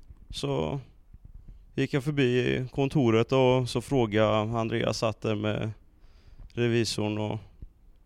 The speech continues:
så sa han, "Ja, vad funderar du på att göra?" Jag bara, "Jag vet inte, göra någonting kanske, fortsätta med, med bi-, med bilar igen och ha ett företag."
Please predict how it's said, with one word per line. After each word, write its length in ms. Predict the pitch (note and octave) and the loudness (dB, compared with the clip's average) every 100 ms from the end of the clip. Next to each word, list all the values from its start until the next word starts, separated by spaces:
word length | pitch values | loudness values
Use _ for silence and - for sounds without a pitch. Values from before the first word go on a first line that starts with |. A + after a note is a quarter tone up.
| - | -20
så 480 | - - - - A2+ - - | -12 -8 -6 -6 -8 -14 -14
sa 160 | - - | -8 -6
han, 80 | - | -4
"Ja, 240 | B2 B2+ - - | -4 -6 -10 -8
vad 140 | A2 | -2
funderar 240 | C#3 C3+ A#2+ | 2 4 4
du 60 | |
på 80 | A#2+ | 4
att 60 | B2 | 4
göra?" 380 | B2+ G#2+ B2 - - | 6 4 2 -4 -14
Jag 120 | - | -12
bara, 260 | - - - - - - - | -8 -8 -10 -16 -20 -14 -4
"Jag 80 | G#2+ | -2
vet 80 | A#2 | 2
inte, 100 | A#2 | 2
göra 440 | A2 A2+ B2 A#2+ | 4 6 6 6
någonting 340 | B2+ A2+ B2 A2+ | 4 2 2 2
kanske, 400 | A#2 G#2 A#2 A2+ - - | 2 2 2 0 -8 0
fortsätta 640 | D3+ C3 B2 - C3+ C#3 | 2 4 2 2 2 2
med, 320 | B2 C3 B2 | 0 0 0
med 180 | B2 B2+ | 2 2
bi-, 240 | C3 C3+ A#2+ A#2+ | 4 2 2 -2
med 160 | C3+ C3+ | 0 4
bilar 360 | C#3+ G#2+ G#2 | 6 6 4
igen 300 | A2+ G#2+ - - - - - - - | 4 2 0 -8 -16 -20 -20 -20 -12
och 520 | - A2 G#2+ G#2 G#2 G2+ - - - - - - - - - | -2 2 4 4 2 0 -8 -20 -20 -20 -20 -20 -20 -20 -8
ha 140 | - A2+ | 0 2
ett 60 | |
företag." 580 | - C#3+ G2 F#2 C3+ A2+ | 4 6 6 4 2 0